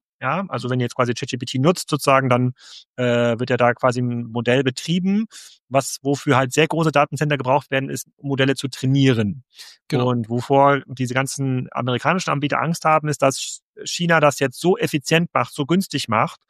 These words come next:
Speaker 1: mittlerweile ja auch ein bisschen unabhängiger sind in dem Bereich, äh, äh, Chip, ähm, dass die viel besser und schneller Modelle trainieren
Speaker 2: Mhm.
Speaker 1: und dann das nächste DeepSeek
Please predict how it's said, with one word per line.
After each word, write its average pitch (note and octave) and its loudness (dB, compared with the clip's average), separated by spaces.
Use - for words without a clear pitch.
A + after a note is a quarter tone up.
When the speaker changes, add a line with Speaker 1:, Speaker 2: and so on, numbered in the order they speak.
Speaker 1:
mittlerweile C3+ 2
ja B2+ 6
auch B2 0
ein C3+ -6
bisschen C#3 -6
unabhängiger C#3 0
sind C3+ -2
in C3+ -4
dem C3 0
Bereich, B2+ 0
äh, C3 -6
äh, B2 -2
Chip, - 0
ähm, C3+ 2
dass C3+ 0
die E3+ -2
viel G3+ 2
besser F3 2
und C#3+ -4
schneller D3+ 2
Modelle D3 2
trainieren D3 -2
Speaker 2:
Mhm. B2+ -10
Speaker 1:
und C#3+ -2
dann D3+ 4
das D#3 2
nächste E3+ 2
DeepSeek G3 0